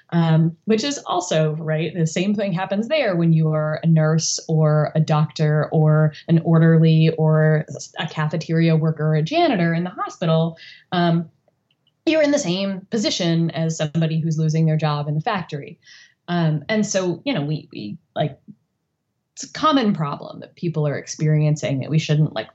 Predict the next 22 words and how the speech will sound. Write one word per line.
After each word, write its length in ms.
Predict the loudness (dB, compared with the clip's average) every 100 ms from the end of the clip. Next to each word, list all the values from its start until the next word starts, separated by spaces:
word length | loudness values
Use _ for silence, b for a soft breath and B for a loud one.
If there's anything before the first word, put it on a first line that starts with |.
| -4
fetishize 480 | -2 -2 -2 -2
as 100 | -2
a 60 | -2
problem 320 | 0 2 2 2
only 460 | 4 6 6 4
of 140 | 2 0
industrial 580 | 2 2 0 -2 -4 -2
workers. 560 | -2 -2 -2 -4 -6 B B B B B _
Um, 440 | 0 4 4 2 -6 b b b _ _
but 400 | 0 0 -4 -14 _ _ _ _ _ _ _ -2
thinking 260 | -2 0
about 240 | 0 -2 -4
retail, 680 | -6 -6 -2 0 0 -2 -6
you 100 | -6
know, 120 | -6
the, 240 | -6 -6 -2
the 300 | -2 -2 -6 _ _
common 640 | -14 -6 -4 -2 -2 -4 -6
perception 880 | -6 -6 -4 -4 -4 -4 -2 0
of 320 | -2 -2 0 -2 -2
retail 640 | -2 -2 -2 -2 0 0
work 420 | 0 -2 -4 -10